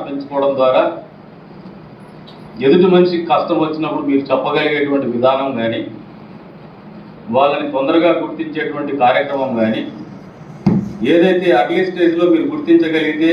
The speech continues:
అధిగమించేటువంటి పరిస్థితులు మెరుగ్గా ఉంటాయి కాబట్టి ఈ స్క్రీనింగ్ టెస్ట్ అనేది ఇనిషియల్ స్టేజెస్లో క్యాన్సర్ని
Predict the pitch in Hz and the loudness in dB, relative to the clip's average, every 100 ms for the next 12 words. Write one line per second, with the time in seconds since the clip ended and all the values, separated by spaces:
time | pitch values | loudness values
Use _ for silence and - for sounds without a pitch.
0 | 165 143 160 165 160 156 156 143 143 139 | 2 2 2 2 2 -2 -4 -4 -4 0
1 | 135 143 156 156 131 143 143 151 143 139 | 0 0 -4 -2 0 0 2 2 2 2
2 | 135 131 131 127 - 175 - - - - | 0 2 0 0 0 0 -2 -8 -18 -20
3 | - - - - - 139 139 147 165 175 | -20 -20 -20 -20 -6 -4 0 4 6 6
4 | 170 156 147 143 143 147 143 127 - - | 4 2 -2 -2 -2 -2 -2 -2 -2 -8
5 | - - - 139 139 185 180 170 160 151 | -16 -18 -8 -4 0 0 2 2 2 0
6 | 151 156 - 143 143 151 143 | -4 -4 -2 -2 -2 -6 -2